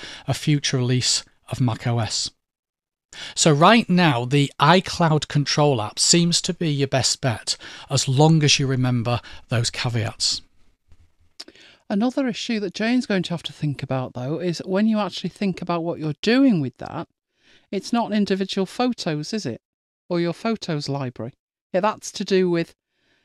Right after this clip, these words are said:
Speaker 2: controlling data stored in iCloud Drive. So there's no granular level of control for photos.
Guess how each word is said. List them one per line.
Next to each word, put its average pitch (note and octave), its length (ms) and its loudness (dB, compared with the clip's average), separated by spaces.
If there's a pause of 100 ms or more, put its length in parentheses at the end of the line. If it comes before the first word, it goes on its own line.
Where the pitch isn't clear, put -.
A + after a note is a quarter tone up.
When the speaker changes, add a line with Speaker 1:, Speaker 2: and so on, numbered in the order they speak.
(280)
Speaker 2:
controlling F3 800 0 (720)
data G#3 640 2
stored D#3 540 2 (160)
in E3 100 0
iCloud D3 460 -2
Drive. F#3+ 340 -2
So D#3+ 220 -2 (120)
there's E3+ 240 0
no G3+ 300 4
granular F#3 540 0
level F3 280 -2
of - 120 -8
control E3+ 460 -2
for - 160 -12
photos. - 720 -4